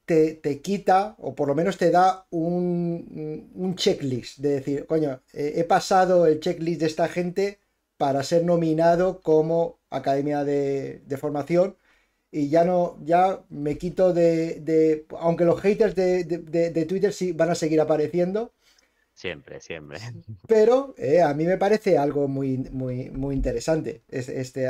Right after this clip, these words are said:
Speaker 1: esta
Speaker 2: Ujú.
Speaker 1: nominación. No tan
Speaker 2: Sí, sí,
Speaker 1: interesante
Speaker 2: la
Speaker 1: vi que te nominasen como analista, como mejor analista. Eso no lo
Speaker 2: No,
Speaker 1: entiendo.
Speaker 2: eso, eso, eso yo tampoco lo entiendo, porque mis análisis ya los, ya los conoces. <laughs>
Speaker 1: Eso no
Speaker 2: O
Speaker 1: lo
Speaker 2: sea,
Speaker 1: entiendo, eso te juro que no lo entiendo.
Speaker 2: <laughs>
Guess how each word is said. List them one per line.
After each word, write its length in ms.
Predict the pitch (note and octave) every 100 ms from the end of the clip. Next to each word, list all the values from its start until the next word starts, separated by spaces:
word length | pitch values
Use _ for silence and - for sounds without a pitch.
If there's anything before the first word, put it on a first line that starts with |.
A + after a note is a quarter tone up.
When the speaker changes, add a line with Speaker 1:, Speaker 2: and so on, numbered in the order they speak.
| D3
Speaker 1:
esta 180 | C3+ C#3
Speaker 2:
Ujú. 0 |
Speaker 1:
nominación. 640 | C3 B2+ A#2+ C#3+ C3+ A#2 _ _ _ _ _ _ _
No 220 | D3+ A3
tan 140 | A#3+ A3+ A3
Speaker 2:
Sí, 100 | G3 F3
sí, 120 | G#3
Speaker 1:
interesante 60 |
Speaker 2:
la 100 | F3
Speaker 1:
vi 120 | F3+ G#3+
que 120 | G3+
te 100 | F3
nominasen 440 | D#3 D#3 F3 G3+
como 180 | F3+ D3+
analista, 460 | C3 C3 C#3 - B2+
como 120 | C3
mejor 220 | C3+ D#3
analista. 380 | C#3+ A#2+ A#2+ B2+ F#3
Eso 220 | G3 G#3+
no 120 | F3
lo 60 | D3+
Speaker 2:
No, 360 | D3+ G#3+ G#3
Speaker 1:
entiendo. 0 |
Speaker 2:
eso, 460 | F3+ - G#3 - _
eso, 320 | F3 - G#3
eso 200 | D#3 D3
yo 80 | F#3
tampoco 380 | F3+ D#3 D#3+ D3+
lo 60 | B2+
entiendo, 440 | G#2 C3 B2+ G#2+
porque 280 | A2 A2+ A2+
mis 260 | A#2 A2
análisis 800 | A2+ A#2+ D#3+ F#3 - G#3 - - -
ya 140 | F3+
los, 200 | F#3 - G#3
ya 120 | F3
los 160 | F#3 -
conoces. 640 | F3+ E3 F#3+ - D#3+ -
<laughs> 300 | D#4+ C#4+ A#3+
Speaker 1:
Eso 260 | C4+ B3+ C#4
no 140 | B3+
Speaker 2:
O 0 |
Speaker 1:
lo 80 | A#3
Speaker 2:
sea, 0 |
Speaker 1:
entiendo, 460 | G3 E3+ E3+ D#3 G3
eso 140 | A#3+
te 80 | A#3
juro 380 | - C4+ C#4+ C#4
que 100 | A#3
no 100 | A3+
lo 100 | A3
entiendo. 840 | F3 - G3 E3+ E3+ C#3+ D3 E3+ _ _ -
Speaker 2:
<laughs> 260 | C#4 _